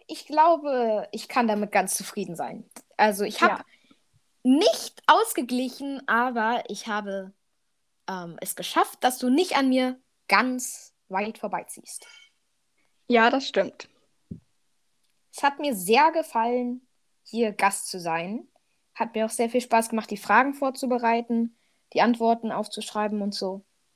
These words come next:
Speaker 1: Ja.
Speaker 2: Ja, mir hat das auch viel Spaß gemacht, die Fragen auszudenken und so.
Speaker 1: Mhm.
Speaker 2: Und ja,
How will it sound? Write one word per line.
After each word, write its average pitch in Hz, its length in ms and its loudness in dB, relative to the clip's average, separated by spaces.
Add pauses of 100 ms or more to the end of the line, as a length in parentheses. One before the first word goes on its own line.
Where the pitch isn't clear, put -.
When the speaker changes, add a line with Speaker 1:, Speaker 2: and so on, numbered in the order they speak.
(1160)
Speaker 1:
Ja. 196 320 -2 (380)
Speaker 2:
Ja, 220 200 6
mir 214 160 2
hat 233 80 0
das 220 160 0
auch 208 140 0
viel - 160 -8
Spaß 208 360 0
gemacht, 214 600 -6 (600)
die 220 200 0
Fragen 214 580 0
auszudenken 202 720 0
und 208 180 -4
so. 214 300 2 (580)
Speaker 1:
Mhm. 208 540 -4 (1600)
Speaker 2:
Und 294 300 10
ja, 196 340 4